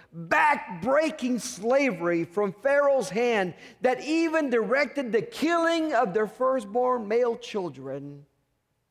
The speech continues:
Years of being oppressed. God had given them provisions to make it in a wilderness where anybody else would have starved and would have perished.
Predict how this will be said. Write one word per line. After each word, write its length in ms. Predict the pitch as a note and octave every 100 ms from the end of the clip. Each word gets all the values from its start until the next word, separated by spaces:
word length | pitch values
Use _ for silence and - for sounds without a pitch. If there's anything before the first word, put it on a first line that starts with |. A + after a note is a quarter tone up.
| _ _ _ _ _
Years 880 | - C#4+ F4+ F4 D4 G#3+ F3 E3+ - - -
of 240 | B3 F3+
being 420 | C4 E4 E4+ D4+
oppressed. 1040 | C4+ A#3+ - B3+ B3+ C4+ G3+ D3+ - - - _ _ _ _ _ _ _ _ _ _ _ _ _ _ F3
God 240 | D4+ D#4
had 260 | C#4 C#4 E3+
given 320 | A#3+ D#4+ D4+
them 180 | C#4 B3+
provisions 760 | B3+ B3 C#4 D4+ B3 A3 F#3+ - - -
to 140 | C#4
make 340 | B3 C#4+ F4 E4
it 80 | D4+
in 140 | C#4
a 80 | B3+
wilderness 680 | B3 E4 D#4+ D#4 D4+ D#4 - - -
where 160 | C4+
anybody 680 | C#4+ D#4+ F#4 E4 D4+ D#4 C#4+
else 420 | - D#4 E4 D#4 A3
would 220 | B3 C4
have 100 | A3+
starved 880 | - - D4+ D4 B3 F#3+ E3 D3+ - - _ _ _ _ _ _ _ _ _ _ _ _
and 200 | F#3 F#3
would 100 | F3+
have 160 | F3+ -
perished. 720 | D#3 F3+ C3+ C3+ - -